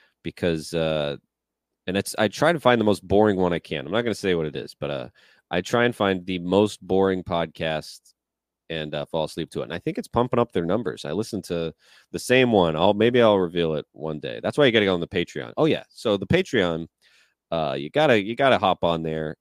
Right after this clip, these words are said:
It's just, you kick us a couple bucks, we give you bonus episodes every week. If you only got three bucks, you kick in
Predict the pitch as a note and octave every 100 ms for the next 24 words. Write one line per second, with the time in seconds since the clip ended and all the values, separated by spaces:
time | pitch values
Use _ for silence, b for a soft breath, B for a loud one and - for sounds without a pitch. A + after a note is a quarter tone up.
0 | - - G#2+ - A2 G#2+ D3 C#3 A#2+ -
1 | A2+ G#2+ F2+ G2 - - G2+ G2+ G2+ F#2
2 | F2 E2+ - _ A2+ A#2 - F#2+ - F2+
3 | E2+ _ B2 B2 G2 F#2 F2+ _ b b
4 | b F#2 G#2+ C3 B2+ A#2+ - C#3 C3+ C#3
5 | - G#2+ - - A#2+